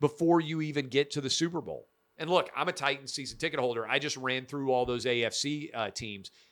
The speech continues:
I feel like you're kinda screwed, honestly, because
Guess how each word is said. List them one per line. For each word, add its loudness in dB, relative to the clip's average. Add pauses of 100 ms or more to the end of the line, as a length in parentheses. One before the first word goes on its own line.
(800)
I -12
feel 6
like 6 (240)
you're -6
kinda 0
screwed, 0 (460)
honestly, 2 (460)
because 0